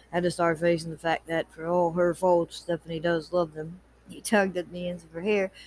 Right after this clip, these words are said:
which he tri-, <laughs> tied in a ponytail. "Very smart woman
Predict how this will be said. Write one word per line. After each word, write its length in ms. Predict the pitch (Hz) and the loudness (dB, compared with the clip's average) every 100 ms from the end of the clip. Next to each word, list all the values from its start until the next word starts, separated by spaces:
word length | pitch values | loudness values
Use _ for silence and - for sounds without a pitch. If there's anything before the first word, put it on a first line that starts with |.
| - - | -20 -12
which 160 | 311 | -10
he 100 | - | -8
tri-, 380 | 320 277 240 226 - | -2 2 4 4 0
<laughs> 60 | |
tied 280 | 226 254 214 | 6 8 6
in 100 | 185 | 2
a 40 | 175 | -8
ponytail. 360 | 180 170 151 - _ _ | -12 -16 -16 -20 _ _
"Very 260 | 165 170 170 | 0 4 4
smart 320 | 156 170 165 | 0 -2 -2
woman 400 | 160 170 165 160 | -2 -4 -4 -8